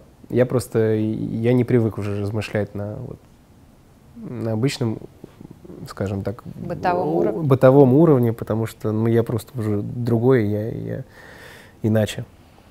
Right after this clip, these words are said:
Speaker 1: всё это у меня происходит внутри. Э, думаю, что нам друг с другом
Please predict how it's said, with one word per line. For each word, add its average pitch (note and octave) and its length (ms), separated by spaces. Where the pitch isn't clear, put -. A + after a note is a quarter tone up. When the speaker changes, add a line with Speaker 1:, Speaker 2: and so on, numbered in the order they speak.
Speaker 1:
всё - 180
это A2 140
у G#2+ 40
меня G#2+ 140
происходит A2 500
внутри. A2 300
Э, A#2 440
думаю, E3 320
что - 180
нам C3+ 220
друг A#2 160
с A2 40
другом A#2 360